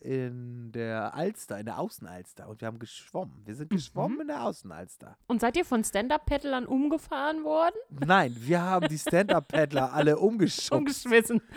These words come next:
Speaker 2: Drunter getaucht,
Speaker 1: Herrlich,
Speaker 2: runtergeschmissen.
Speaker 1: ey.
Speaker 2: Geil.
Speaker 1: Alles. Wir haben da, wir haben so viel Scheiße da gemacht. Das war super, ey. Haben wir schön geschnackt und so.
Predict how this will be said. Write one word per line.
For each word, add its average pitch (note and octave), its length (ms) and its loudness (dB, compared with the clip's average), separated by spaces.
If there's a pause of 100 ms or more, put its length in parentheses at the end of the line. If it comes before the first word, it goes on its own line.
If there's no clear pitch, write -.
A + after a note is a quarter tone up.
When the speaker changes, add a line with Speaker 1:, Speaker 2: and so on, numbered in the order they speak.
(220)
Speaker 2:
Drunter C#4+ 240 4
getaucht, F#3 520 8
Speaker 1:
Herrlich, D3+ 120 6
Speaker 2:
runtergeschmissen. G3 800 2
Speaker 1:
ey. - 160 -16
Speaker 2:
Geil. F#3+ 280 -2
Speaker 1:
Alles. E3+ 460 2
Wir D3+ 140 4
haben E3 100 2
da, E3 220 2
wir D#3 100 2
haben A3 140 -2
so F#3+ 100 -2
viel - 160 -12
Scheiße G#3 320 -6
da C3 80 -4
gemacht. B2+ 140 -4
Das B2+ 80 -10
war C#3 80 -2
super, C#3 340 -4
ey. A2+ 120 -2
Haben C#3 100 -6
wir D#3+ 80 -6
schön F3 200 -6
geschnackt F#3 520 -6
und F3 160 -8
so. F3 180 -2